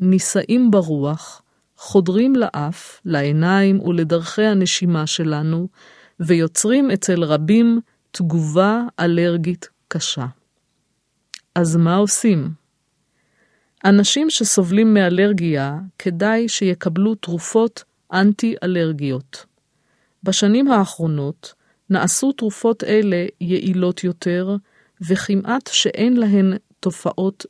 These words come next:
לוואי. כדאי להתייעץ עם רופא או רוקח להתאמה אופטימלית של התרופה. דרך אחרת לטפל בתופעת האלרגיה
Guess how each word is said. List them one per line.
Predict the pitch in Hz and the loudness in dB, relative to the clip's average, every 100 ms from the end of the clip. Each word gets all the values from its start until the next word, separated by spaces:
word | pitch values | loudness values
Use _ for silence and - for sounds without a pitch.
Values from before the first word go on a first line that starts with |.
| - | -6
לוואי. | 175 160 156 143 135 147 151 _ _ _ _ _ _ _ _ | -4 -2 -2 -4 -4 -8 -16 _ _ _ _ _ _ _ _
כדאי | - 185 233 269 | -2 4 4 4
להתייעץ | 247 220 202 196 220 240 - | 4 2 0 0 2 0 0
עם | 208 190 | 2 2
רופא | 170 170 - 233 240 | 2 -2 -2 0 2
או | 214 | 4
רוקח | 202 185 - 220 196 165 - - _ _ - | 2 0 2 2 2 0 -6 -20 _ _ -6
להתאמה | 175 165 170 - 180 175 220 | -4 -2 -6 -2 0 2 0
אופטימלית | - 190 - 175 170 185 190 196 - | -2 -6 -6 -4 0 2 0 -2 -8
של | - - 165 | -10 -4 -4
התרופה. | 156 165 165 151 - 143 - _ _ _ _ _ _ _ _ _ _ _ _ _ _ _ 185 | -4 -8 -10 -12 -8 -8 -8 _ _ _ _ _ _ _ _ _ _ _ _ _ _ _ 2
דרך | 220 294 285 - | 4 4 0 -6
אחרת | - 226 226 190 165 - - _ | -4 0 2 2 -2 -10 -18 _
לטפל | 180 170 170 - 202 196 | -4 -2 -4 -2 0 2
בתופעת | 175 170 165 - - 196 - | 0 -4 -8 -6 -4 -4 -4
האלרגיה | 180 170 185 208 175 160 151 151 | -2 0 0 0 0 -2 -4 -6